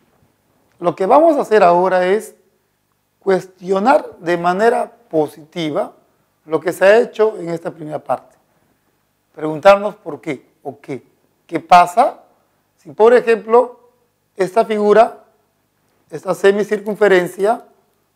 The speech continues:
no gira una vuelta? ¿Qué pasa si gira menos de una vuelta? O también podemos preguntarnos, ¿qué pasa si no gira toda la figura? Que no gire toda la semicircunferencia,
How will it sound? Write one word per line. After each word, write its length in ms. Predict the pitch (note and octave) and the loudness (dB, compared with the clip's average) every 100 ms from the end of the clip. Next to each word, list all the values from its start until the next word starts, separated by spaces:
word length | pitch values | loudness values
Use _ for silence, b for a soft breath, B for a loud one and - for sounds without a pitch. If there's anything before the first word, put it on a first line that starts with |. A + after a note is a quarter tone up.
| _ _ _ - | _ _ _ -4
no 200 | F#3 G#3+ | 0 0
gira 400 | A3 G#3 G3+ G3+ | 0 2 4 4
una 200 | F3 D#3+ | 4 2
vuelta? 320 | E3+ B2+ - _ _ _ _ _ _ _ _ | 2 0 -6 _ _ _ _ _ _ _ _
¿Qué 80 | |
pasa 280 | D#3+ G#3+ A3 | 0 2 2
si 80 | F#3+ | 0
gira 180 | G3 G3 | 0 0
menos 300 | F#3 G#3+ G3+ | 2 -2 -4
de 40 | E3+ | -2
una 140 | E3 | 0
vuelta? 360 | E3+ G#3 C#3+ - _ _ _ _ _ _ - | 4 2 0 -14 _ _ _ _ _ _ -4
O 140 | E3+ | -2
también 280 | E3+ E3+ G3+ | 0 0 -2
podemos 280 | F#3+ F#3 G3+ | -2 -2 -2
preguntarnos, 640 | G3+ G3+ G3+ F#3 E3+ G3+ G#3+ _ _ _ _ | 0 -2 2 2 2 -4 -18 _ _ _ _
¿qué 100 | G#3 | -2
pasa 280 | - G#3+ G#3+ | 4 4 4
si 100 | G3 | -2
no 140 | G3+ | -8
gira 340 | F#3+ G3+ G3+ G#3 | -6 -4 -6 -2
toda 200 | F#3 F3+ | 2 2
la 100 | F3 | 0
figura? 380 | F#3 B3 E3 - _ _ _ _ _ _ _ _ _ _ _ _ | -4 -2 -2 -6 _ _ _ _ _ _ _ _ _ _ _ _
Que 120 | - | -4
no 100 | F3 | -2
gire 260 | G3+ A3 G#3+ | -2 2 2
toda 280 | G#3+ G#3+ A3 | 4 6 6
la 120 | F#3+ | 4
semicircunferencia, 1120 | - G3 G3+ E3+ D#3 D#3 C3 D3 F3+ D#3 - | 0 -4 -4 -8 -10 -12 -12 -4 -2 -2 -10